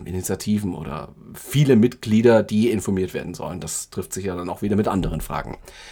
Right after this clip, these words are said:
Wir haben das übrigens jetzt nicht gemacht, um einfach nur so ein bisschen akademische Hypothesen zu klären oder so. Es ist schon wichtig für uns als Betreiber, als Guneo zu sehen, wo, wo sind denn da die Schwerpunkte, wo gibt's Bedarf,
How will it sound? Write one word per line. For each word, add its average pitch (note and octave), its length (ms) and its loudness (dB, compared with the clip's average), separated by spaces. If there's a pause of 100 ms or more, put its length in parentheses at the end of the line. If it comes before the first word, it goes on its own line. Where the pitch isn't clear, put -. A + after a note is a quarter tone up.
(800)
Wir A#2+ 140 8
haben C#3+ 540 4
das A#2+ 220 2
übrigens B2 300 2
jetzt B2 200 0
nicht D#3+ 180 0
gemacht, A2+ 380 0
um G#2+ 340 -2 (800)
einfach A2 220 -4 (100)
nur - 100 6
so - 60 -2
ein D3 60 -2
bisschen A#2 380 2
akademische A#2 680 0
Hypothesen A#2+ 440 0
zu A#2 100 -4
klären A#2+ 320 2
oder A#2+ 200 0
so. C3+ 140 0 (300)
Es G#2 120 0
ist B2+ 140 2
schon D#3+ 240 2
wichtig C3 320 0
für C3 100 0
uns A#2+ 180 2
als - 540 -2
Betreiber, A2+ 540 -2
als A#2+ 200 0
Guneo A#2 300 6
zu C3 140 2
sehen, B2+ 280 4
wo, A#2+ 380 2
wo B2 100 0
sind C#3 180 2
denn C3 80 0
da C3 120 2
die B2 120 -4
Schwerpunkte, A2+ 640 2
wo G#2+ 80 2
gibt's - 240 -4
Bedarf, F#2+ 580 -2